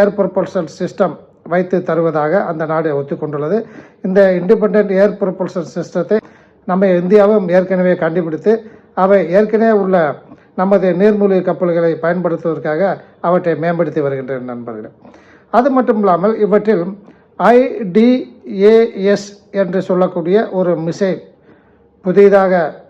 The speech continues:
ஜெர்மனியால் கண்டுபிடிக்கப்பட்டுள்ளது. அது டெஸ்டில் தான் உள்ளது. அந்த மிசைலையும் மிக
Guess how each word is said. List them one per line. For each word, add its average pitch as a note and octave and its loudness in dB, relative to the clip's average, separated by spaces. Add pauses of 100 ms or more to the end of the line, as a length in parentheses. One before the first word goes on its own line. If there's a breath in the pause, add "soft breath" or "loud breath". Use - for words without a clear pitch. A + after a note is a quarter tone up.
(160)
ஜெர்மனியால் F3+ 0
கண்டுபிடிக்கப்பட்டுள்ளது. D#3+ -4 (540 loud breath)
அது F3+ 2 (160)
டெஸ்டில் F#3 0
தான் F#3 2
உள்ளது. D#3+ -2 (200)
அந்த E3+ -4 (180)
மிசைலையும் G3 0 (460 loud breath)
மிக F3+ 0